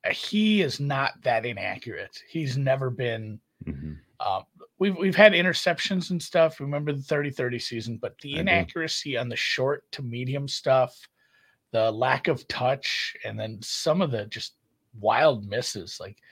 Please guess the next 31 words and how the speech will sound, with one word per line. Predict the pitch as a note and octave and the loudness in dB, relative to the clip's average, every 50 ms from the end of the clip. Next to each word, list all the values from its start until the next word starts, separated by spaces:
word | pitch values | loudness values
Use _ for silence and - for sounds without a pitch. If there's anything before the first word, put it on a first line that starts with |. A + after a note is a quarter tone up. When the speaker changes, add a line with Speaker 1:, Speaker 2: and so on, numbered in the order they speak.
| - - - _ - | -20 -20 -16 _ -4
Speaker 1:
I | C#3 B2 | -2 2
think | - A3 G3+ D#3 | 4 4 4 6
that | D#3 D3+ C3 A#2 - - | 6 6 4 4 2 -4
fractured | - - C#3 C#3 D3 - - - D3+ C3 A2+ - | -6 0 2 2 2 2 0 -2 -2 -2 0 2
back | - G#2+ - B2+ B2+ - | 4 4 4 4 2 -2
is | D3+ A#2+ - | -6 -6 -6
giving | - - B2+ B2 B2+ A#2+ A#2+ | -4 -4 -2 -2 -2 -2 -2
him | A#2+ A#2 | -2 -2
more | A#2 A2+ A#2 A#2+ C3 A#2+ | -2 0 0 0 0 2
hell | G#2+ B2 A#2 A2+ A#2 A2+ A2+ A2+ | 2 2 4 4 4 4 2 0
than, | A2 G#2 G#2 G2+ G2 G2 F#2 G2+ - _ _ _ _ _ _ _ _ - - - - - _ _ - | -2 -4 -4 -6 -8 -12 -14 -16 -18 _ _ _ _ _ _ _ _ -20 -20 -20 -20 -20 _ _ -6
than | B2+ B2+ | -4 0
maybe | B2+ C3 C3 B2+ B2+ | 2 2 4 4 2
we | B2 G#2+ | 2 0
think. | G2 - - - A2 A2 A2 A2+ A2 - - - - _ - | -2 -4 -4 -4 -4 -4 -4 -6 -8 -12 -18 -20 -10 _ 4
Also, | D#3 D#3 C#3 - - F3 C#3+ B2+ | 4 4 4 4 0 0 2 4
and | - A#3 G#3 - - | 2 2 2 0 0
a | C#3 | 2
lot | E3 F3+ G3+ A#3+ | 6 8 8 8
of | G#3+ D#3 | 8 6
it | G#2+ | 2
was | G#2 C3 C3 C3 | 0 0 0 0
I | B2+ | -2
just | A#2+ A#2+ E3 C3+ - _ _ | -2 -2 -4 -6 -6 _ _
didn't | - - D3 C#3 A#2 G2+ | -4 -2 -2 -2 -4 -10
believe | - G#2 A2 C3 D3+ B2+ | -8 -6 -4 -4 -2 -2
in | A#2 G#2+ | -4 -6
Carolina | G#2+ - B2 A2+ A#2+ G2+ E2+ F#2+ A2+ B2 A2+ F#2+ | -6 -6 -2 -2 -2 -2 -2 -2 -4 -4 -6 -6
being | G2+ - G#2 G#2 G#2+ G#2+ | -8 -8 -8 -8 -8 -8
able | G#2+ G#2+ G#2+ G2 | -8 -10 -10 -10
to | - A2+ F#2 F#2 F#2 | -8 -6 -6 -6 -8